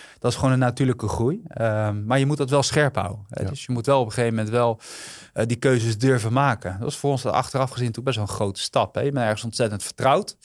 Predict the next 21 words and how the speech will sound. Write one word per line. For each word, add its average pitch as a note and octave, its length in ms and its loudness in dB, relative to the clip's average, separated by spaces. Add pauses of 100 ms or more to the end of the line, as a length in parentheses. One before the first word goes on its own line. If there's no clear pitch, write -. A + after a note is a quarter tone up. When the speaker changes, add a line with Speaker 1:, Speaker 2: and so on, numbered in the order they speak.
(380)
Speaker 1:
Je G#2+ 120 -4
werkt A#2 220 2
er A2+ 60 -4
natuurlijk G#2+ 360 -2
al G#2+ 200 0
jaren A2 380 0
mee G2+ 100 -4
samen. B2 560 -2 (800)
En A2+ 200 0
om A2 120 0
dan B2 200 2
je A2 80 -2
volledige A#2+ 440 -2
shop, - 380 -2 (440)
je - 100 -4
hele A#2 280 2
businessmodel A2 800 0
dan A2 160 -4
te - 80 -18
gaan A2 240 -6
verhuizen, A2 640 -2